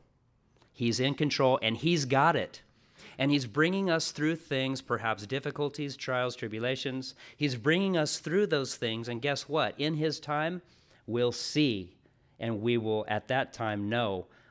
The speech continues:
what it was that God's plan is for our lives in any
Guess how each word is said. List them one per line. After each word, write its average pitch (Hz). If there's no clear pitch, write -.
what 117
it 143
was 107
that 101
God's 98
plan 110
is 101
for 101
our 95
lives 92
in 107
any 135